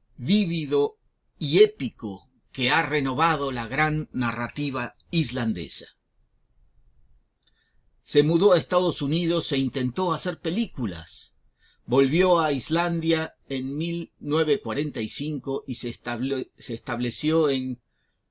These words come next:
Gljufrastein, Models Laur, hasta su muerte. Su casa de Gljufrastein es ahora un museo operado por el gobierno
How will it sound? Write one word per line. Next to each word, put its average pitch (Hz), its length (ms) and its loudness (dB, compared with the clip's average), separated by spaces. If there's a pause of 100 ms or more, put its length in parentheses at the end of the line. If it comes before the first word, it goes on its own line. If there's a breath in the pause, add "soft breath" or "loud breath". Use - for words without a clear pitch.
(140)
Gljufrastein, 123 1080 -2 (1800)
Models 156 840 0 (2000)
Laur, 123 580 -2 (300)
hasta 117 320 -6
su 120 140 -6
muerte. 120 580 -4 (1040 soft breath)
Su - 260 -8
casa 180 420 0
de 135 260 0
Gljufrastein 160 1300 -2 (480)
es 165 280 2
ahora 160 440 2
un 180 200 -2
museo 165 680 0
operado 156 760 0
por 117 200 -6
el 123 160 -4
gobierno 135 640 -4